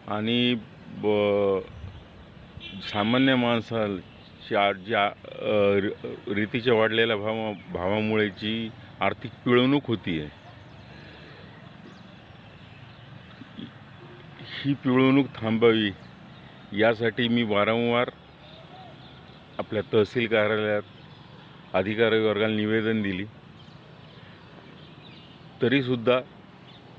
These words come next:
त्यांचे, त्यांचे ब-, त्यांनी तस-,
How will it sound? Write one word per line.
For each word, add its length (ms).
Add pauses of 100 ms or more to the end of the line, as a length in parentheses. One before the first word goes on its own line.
(120)
त्यांचे, 420 (300)
त्यांचे 480
ब-, 840
त्यांनी 540 (480)
तस-, 240